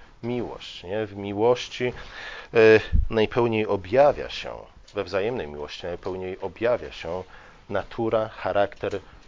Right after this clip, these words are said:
trójosobowego Boga. Pomódlmy się. Nasz drogi, łaskawy Ojcze, dziękujemy Ci za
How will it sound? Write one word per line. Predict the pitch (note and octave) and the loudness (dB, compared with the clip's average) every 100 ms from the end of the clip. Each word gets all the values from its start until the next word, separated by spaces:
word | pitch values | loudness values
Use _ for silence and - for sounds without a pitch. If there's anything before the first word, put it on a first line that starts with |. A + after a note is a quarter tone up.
| - - | -20 -8
trójosobowego | A#2+ A#2+ A#2 A#2 - - G#2 - G2 G2+ F2+ D2+ D#2+ E2 - - - - - | -2 -2 -2 -6 -14 -10 -8 -6 -4 -2 -4 -4 -6 -6 -8 -18 -20 -20 -10
Boga. | - D2+ - - - - - - - - | -6 -6 -6 -12 -16 -20 -20 -20 -10 0
Pomódlmy | A#2 F#2 D2 | 0 0 -6
się. | - - - - - - - - - - | -10 -10 -16 -20 -20 -12 -12 -12 -2 2
Nasz | G#2+ | 4
drogi, | A#2+ A2+ | 4 8
łaskawy | A#2 - A#2+ A2 | 6 8 8 10
Ojcze, | A#2+ B2+ A2 | 8 8 -2
dziękujemy | G2+ F#2 A#2 G2+ D#2+ | -4 -4 -4 -4 -6
Ci | - | -8
za | F2+ F#2 F#2+ | -2 0 0